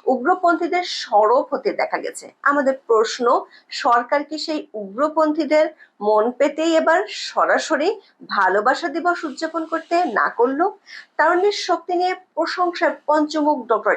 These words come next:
ইউনূসের সরকার কি এর মাধ্যমে তারুণ্যের বিরুদ্ধে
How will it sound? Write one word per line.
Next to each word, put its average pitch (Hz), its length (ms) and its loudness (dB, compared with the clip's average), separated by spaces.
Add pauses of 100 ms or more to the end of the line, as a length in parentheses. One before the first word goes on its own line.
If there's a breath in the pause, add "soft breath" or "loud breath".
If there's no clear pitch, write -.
(100)
ইউনূসের 277 420 -4
সরকার 226 440 0
কি 320 280 -2 (240 loud breath)
এর 240 240 2
মাধ্যমে 254 720 0 (200)
তারুণ্যের 262 460 0
বিরুদ্ধে 254 640 -4